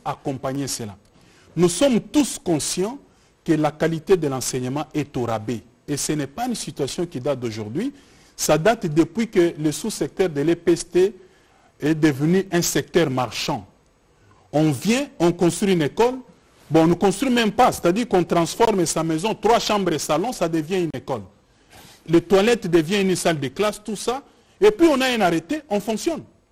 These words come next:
Et ça ne date pas d'aujourd'hui. Et c'est le, le redressement dont nous parlons au moment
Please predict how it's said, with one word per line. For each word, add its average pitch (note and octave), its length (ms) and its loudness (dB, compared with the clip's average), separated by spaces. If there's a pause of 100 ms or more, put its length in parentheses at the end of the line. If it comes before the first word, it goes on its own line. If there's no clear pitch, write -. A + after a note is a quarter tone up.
(440)
Et F#3+ 140 4
ça F#3+ 240 0
ne F#3 60 2
date C#4+ 280 -2
pas B3 140 -6
d'aujourd'hui. D#3+ 580 -4 (420)
Et F#3 120 4
c'est F3+ 360 2 (240)
le, D#3+ 220 -4
le F3+ 300 4
redressement F#3 840 0 (880)
dont D#3+ 220 2
nous F#3 160 4
parlons F3 540 0 (360)
au D3+ 100 0
moment D#3 440 -2